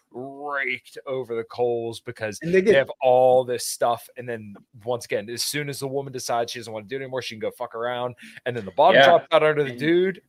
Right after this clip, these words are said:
Speaker 1: and then the dude's left fucked, but the woman just made out like a bandit. All she had to
Speaker 3: Thi-,
Speaker 1: do
Speaker 3: this
Speaker 1: was
Speaker 3: happened
Speaker 1: hop on his dick a couple times.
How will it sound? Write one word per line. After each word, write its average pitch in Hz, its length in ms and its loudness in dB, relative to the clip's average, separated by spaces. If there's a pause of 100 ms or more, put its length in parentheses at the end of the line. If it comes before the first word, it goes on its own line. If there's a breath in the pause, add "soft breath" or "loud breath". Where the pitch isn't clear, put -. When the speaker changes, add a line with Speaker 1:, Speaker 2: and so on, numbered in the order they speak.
Speaker 1:
and 135 120 -4
then 135 120 -8
the 120 80 -16
dude's 147 300 -2
left 147 340 0
fucked, - 460 0
but 120 100 -10
the 123 60 -12
woman 135 340 -6
just 110 180 -16
made 117 180 -2
out 117 120 -4
like 110 120 -8
a 104 40 -12
bandit. 98 300 -8
All 110 120 -6
she - 120 -10
had 139 100 -4
to 151 60 2
Speaker 3:
Thi-, 143 60 -10
Speaker 1:
do 131 160 -8
Speaker 3:
this 151 100 0
Speaker 1:
was 156 40 -8
Speaker 3:
happened 180 300 2
Speaker 1:
hop 143 200 6
on 135 100 4
his 127 120 -10
dick 127 200 -4
a 104 40 -16
couple - 260 -14
times. 98 480 -14